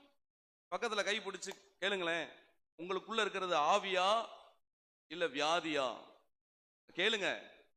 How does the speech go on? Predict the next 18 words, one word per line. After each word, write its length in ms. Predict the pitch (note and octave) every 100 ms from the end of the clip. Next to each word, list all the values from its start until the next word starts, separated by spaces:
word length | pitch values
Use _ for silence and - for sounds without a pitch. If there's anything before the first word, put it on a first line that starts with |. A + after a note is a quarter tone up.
| _ _ _ D3+
எப்பயாவது 360 | D3+ G#3 A#3 A#3+
பேசுங்க, 360 | G#3+ A3 G#3 F3+
சர்ச்சில் 260 | F3+ F#3+
இருக்கவங்க 280 | F#3+ E3+ D#3
பக்கத்துல 220 | D#3 D#3
பார்த்து, 260 | C#3 B2+ - - _ _ _
"உங்களுக்குள்ள 300 | F#3+ F#3 G3+
இருக்கிறது 180 | G3 F3+
ஆவியா 720 | D#3 G3 G3 F#3+ G3 A#3 A#3 - - _ _ _ _ _ _
இல்ல 320 | A3 F#3+ E3+
வியாதியா?" 480 | G#3 B3+ G#3+ F3+ C#3 - - _ _ _ _ _ _ _ _ _ -
வியாதினா 560 | G3 B3 D4+ D4+ D4+
பரவாயில்ல, 760 | C4+ C4+ B3+ A3 F#3 F#3 A#3 A3+ - - _ _ _ _ _ -
ஏதோ 200 | F3 G#3+
ஒரு 180 | A3 G3+
காரணத்தினால 720 | G#3 G#3+ G#3+ G3+ G3+ G3+ G#3
நம்முடைய 340 | G3 G3 F#3+
முற்பிதாக்களின் 800 | F#3 G3+ G#3 G3+ G3 G3 F#3+ F3+